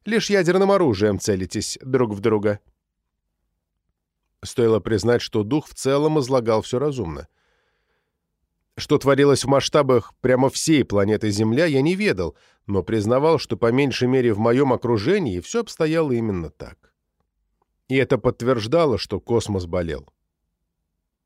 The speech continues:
Следующий вопрос. Почему космос захворал? Дух заявил, что новейшая наука космологической патологии дает тому два объяснения. Объяснение первое.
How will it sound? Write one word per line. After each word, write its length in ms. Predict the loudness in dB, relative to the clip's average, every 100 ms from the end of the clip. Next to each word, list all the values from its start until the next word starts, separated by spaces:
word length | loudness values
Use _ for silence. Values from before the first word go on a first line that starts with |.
| _ _ -12
Следующий 480 | 0 2 2 2
вопрос. 380 | 0 0 -2 -4
Почему 500 | -2 -2 2 2 2
космос 440 | 2 0 0 -4 -6
захворал? 720 | -6 -6 -4 -4 -6 -10 _ _ _ _ _ _ _ _ _ _ _ _ _
Дух 340 | 0 2 2
заявил, 520 | 4 4 4 4 2
что 380 | 0 -2 0 2
новейшая 580 | 2 2 2 0 0 0
наука 600 | 2 2 2 0 0 0 -2
космологической 920 | -10 -2 2 2 0 -6 -8 -6 -8
патологии 720 | -6 -4 -2 -2 -2 -4 -6 -8 _ _ _ -6
дает 460 | 0 2 0 0
тому 260 | -2 0 0
два 300 | 0 0 0
объяснения. 840 | 0 -4 -6 -6 -6 -8 -14 -20 _ _ _ _ _ _ -8
Объяснение 640 | -4 -2 -2 -2 0 -2
первое. 600 | 0 0 0 0 -2 -4